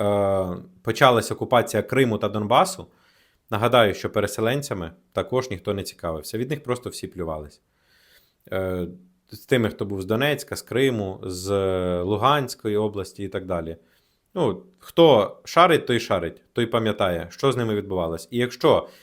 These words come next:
серед моїх глядачів є, е, біженці з цих, е,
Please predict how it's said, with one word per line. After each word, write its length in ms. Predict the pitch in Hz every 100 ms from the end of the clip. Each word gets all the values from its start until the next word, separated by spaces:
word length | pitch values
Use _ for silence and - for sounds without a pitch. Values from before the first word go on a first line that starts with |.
| _
серед 260 | - 117 113
моїх 200 | 127 110
глядачів 420 | 117 123 123 117
є, 340 | 104 120 95 80 - - _ _
е, 240 | 101 95 104
біженці 520 | 127 117 104 95 -
з 140 | -
цих, 360 | 131 123 - -
е, 680 | 107 101 98 98 92 87